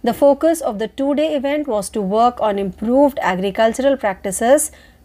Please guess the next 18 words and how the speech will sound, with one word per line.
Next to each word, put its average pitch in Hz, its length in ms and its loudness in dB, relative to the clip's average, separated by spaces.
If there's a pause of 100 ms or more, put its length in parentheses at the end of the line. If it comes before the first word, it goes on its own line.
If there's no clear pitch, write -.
(120)
greater 277 420 4
access 311 480 0
to 247 120 -6
nutritious 208 580 -8
food, 254 400 4 (280)
healthier 277 580 4
eating 220 380 -6
habits, 196 500 -4 (260)
and 233 300 0
more 269 200 6
opportunities 277 840 0
for 311 180 0
ecologically 233 880 -2
conscious 269 540 2
and 202 240 -6
sustainable 262 720 2
food 202 340 -8
products. 226 560 -2